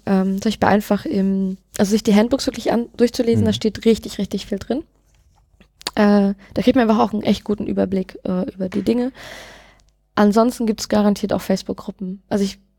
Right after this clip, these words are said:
Speaker 1: ich persönlich kommuniziere sehr viel im, äh, im Slack
Speaker 2: Slack.
Speaker 1: für Accessibility.
Speaker 2: Mhm.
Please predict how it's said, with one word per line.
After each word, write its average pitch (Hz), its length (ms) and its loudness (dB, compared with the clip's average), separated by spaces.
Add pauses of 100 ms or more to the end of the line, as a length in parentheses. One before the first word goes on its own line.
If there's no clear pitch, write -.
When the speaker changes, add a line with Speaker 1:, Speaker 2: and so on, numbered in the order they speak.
(160)
Speaker 1:
ich 220 140 0
persönlich 220 320 2
kommuniziere 220 420 2
sehr 202 200 2
viel 196 260 0
im, 190 500 -4 (140)
äh, 190 220 -4
im 190 100 -4
Slack - 400 -2 (100)
Speaker 2:
Slack. - 240 -4
Speaker 1:
für 208 120 2
Accessibility. 226 760 -4
Speaker 2:
Mhm. 123 220 2